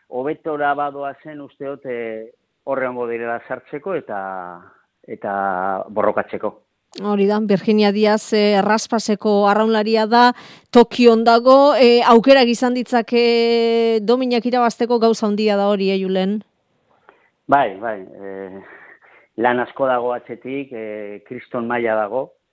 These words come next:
Speaker 1: mm, ez dugu ahaztu behar olimpiada direla, bai, bueno, eurek, eh, Europako txapeldunak izen dira, eta hiru urte azkenetan, eh, eurten bez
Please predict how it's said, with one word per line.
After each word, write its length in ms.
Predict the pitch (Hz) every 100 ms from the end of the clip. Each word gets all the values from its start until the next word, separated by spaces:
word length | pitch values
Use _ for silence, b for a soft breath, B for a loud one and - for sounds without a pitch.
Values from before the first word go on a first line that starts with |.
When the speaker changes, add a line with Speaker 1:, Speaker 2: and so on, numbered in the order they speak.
| -
Speaker 1:
mm, 360 | 110 107 113
ez 60 | 107
dugu 160 | 110 107
ahaztu 260 | - 110
behar 180 | 110 107
olimpiada 560 | 98 107 107 107 107 95 101 - _ _ _ _ _ _ _ _
direla, 480 | 104 107 113 123 131 B B B
bai, 140 | 110
bueno, 260 | 120 127 90 -
eurek, 340 | 117 117 -
eh, 260 | 113 113 113
Europako 400 | 113 120 117 117
txapeldunak 560 | - 107 117 113 113 110
izen 280 | 107 110 107
dira, 340 | 110 131 127
eta 160 | - 110
hiru 280 | 110 117 117
urte 260 | - 123
azkenetan, 540 | 117 - 120 113 123 107
eh, 140 | 107 - B B
eurten 360 | 104 101 123 120
bez 180 | 117